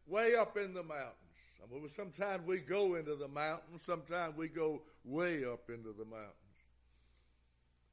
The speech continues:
We were in a village that we were literally in the clouds. In the middle of that village was a circle deal with wood. Planks stood up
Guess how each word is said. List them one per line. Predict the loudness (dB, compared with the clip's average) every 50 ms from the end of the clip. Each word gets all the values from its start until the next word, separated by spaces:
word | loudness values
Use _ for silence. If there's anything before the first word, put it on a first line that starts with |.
| _ _ _ _ _ 2
We | 4 6
were | 8 10 10
in | 10 10 10 10
a | 8 8 8 8 6 4 0 2 8
village | 10 10 10 10 10 8 8 6 4 -2
that | -4 -4 0
we | 0 0 0
were | 0 2 2 2 4
literally | 6 6 6 6 6 4 4 4 2 2 0
in | -2 -4 -4
the | -4 -6
clouds. | -6 -6 -6 -4 -4 -4 -4 -6 -8 -12 -20 -20 _ -20 -20 -20 -20 _ _ _ _ _ _ -20 -20 -20 -20 -20 -20 -20 -20 -20 -20 -20 -20 -20 -20 -20 -20 -20 -20 -20 -20 -20 -20 -20 _ _ _ -20 _ _ _ _ _ -6 -4
In | -4 -2
the | 0 2
middle | 8 10 12 12 12 10 8 6
of | 6 8
that | 8 8 8 8 6 2
village | 6 8 8 8 8 6 2 2 0 -2 -6 -8 -2
was | 0 0 0 2 2
a | 2 2 0 0 -4 -10 -8 -2
circle | 0 0 0 0 -2 -6 -8 -6 -6 -8 -10 -14 -18 -10 -4
deal | -2 -2 -2 -2 -6 -8 -12 -14 -14
with | -14 -14 -14 -12 -6
wood. | -2 0 0 0 0 -2 -6 -8 -12 -16 -20 _ _ _ _ _ _ _ _ _ _ _ _ _ -12 -6
Planks | -2 0 0 0 -2 -6 -12 -20 -20 -10
stood | -4 -2 -2 0
up | 0 -2 -4